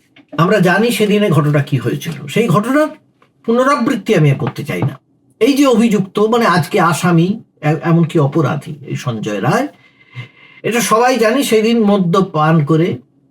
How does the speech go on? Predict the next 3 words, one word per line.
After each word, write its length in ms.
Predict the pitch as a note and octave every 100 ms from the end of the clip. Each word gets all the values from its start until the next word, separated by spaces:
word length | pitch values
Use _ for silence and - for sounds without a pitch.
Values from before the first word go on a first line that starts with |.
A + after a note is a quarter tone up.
| _ _ _ _ _ _ _ _ _ _ _ -
সে 360 | E3+ E3 F3 - C3+
যৌন 520 | B2 F#3 G#3+ A3 G3+ - _ _ _ _ -
কর্মীদের 500 | E3+ C#3 C3+ C3+